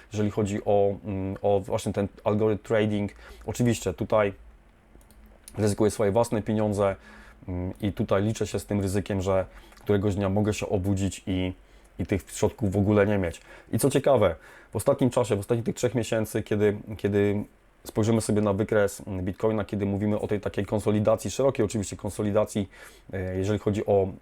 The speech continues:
aktualną wycenę Bitcoina, to musicie wiedzieć, że ten algorytm, który ja tutaj, mm, sobie umieściłem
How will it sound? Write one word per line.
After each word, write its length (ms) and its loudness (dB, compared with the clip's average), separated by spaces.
aktualną 400 0
wycenę 340 -2
Bitcoina, 540 -2
to 100 -2
musicie 300 0
wiedzieć, 260 2
że 320 2
ten 220 2
algorytm, 520 2
który 280 -4
ja 120 0
tutaj, 460 -2
mm, 260 -6
sobie 360 0
umieściłem 680 2